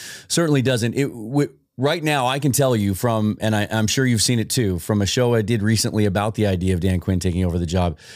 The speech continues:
it would be a very polarizing move among the fan base. There are some who absolutely want a,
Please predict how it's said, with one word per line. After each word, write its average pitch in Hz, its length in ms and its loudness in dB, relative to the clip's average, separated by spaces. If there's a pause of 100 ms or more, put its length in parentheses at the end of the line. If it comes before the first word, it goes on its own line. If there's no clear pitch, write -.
(300)
it 113 120 0
would 110 160 0
be 104 140 2
a 98 80 0
very 110 300 0
polarizing 104 840 0
move 95 260 2
among 87 280 0
the 85 80 -2
fan 90 240 0
base. 80 220 -4
There 95 220 0
are 92 60 0
some 101 360 0
who 98 260 2
absolutely 101 640 -2
want 92 260 -2
a, 82 240 -2